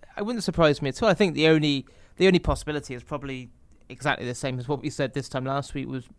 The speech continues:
does he keep faith with the, the midfield three,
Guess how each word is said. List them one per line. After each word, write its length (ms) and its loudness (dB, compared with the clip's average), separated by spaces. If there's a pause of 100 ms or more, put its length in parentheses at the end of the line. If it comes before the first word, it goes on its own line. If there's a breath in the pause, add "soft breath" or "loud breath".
(220)
does 140 -4
he 80 -2
keep 420 -10
faith 320 -4
with 120 -8
the, 160 -8
the 80 -4
midfield 480 -4
three, 460 -2